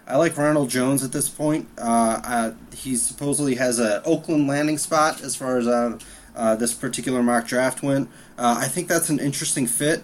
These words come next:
I know that we kinda talked about, we're a little nervous about John Gruden, but he seems like the kind of back I think that would really fit the kind of system that Gruden wants to run on the ground. Uh, he's a guy that really hits the gap.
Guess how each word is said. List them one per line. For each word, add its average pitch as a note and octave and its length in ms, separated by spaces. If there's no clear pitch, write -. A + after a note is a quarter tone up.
I C3 80
know C#3 180
that D3 160
we C3 140
kinda C#3 220
talked C3 280
about, B2+ 360
we're A#2 240
a A#2+ 40
little A#2+ 160
nervous A#2+ 400
about A2+ 160
John A#2+ 300
Gruden, C3+ 420
but C3+ 220
he G3 240
seems G3 320
like E3+ 160
the D3 80
kind D3 200
of A#2+ 120
back B2+ 320
I A#2+ 80
think B2 220
that C3 120
would A#2+ 220
really C3 240
fit B2+ 320
the A#2+ 60
kind A#2 260
of A2 200
system C#3 460
that A2 180
Gruden B2+ 400
wants A2 280
to A#2 80
run G#2+ 300
on G#2 140
the G2+ 80
ground. G2+ 520
Uh, A2+ 280
he's B2 260
a B2 60
guy B2 340
that A#2 260
really B2+ 320
hits B2 300
the B2+ 80
gap. A2+ 420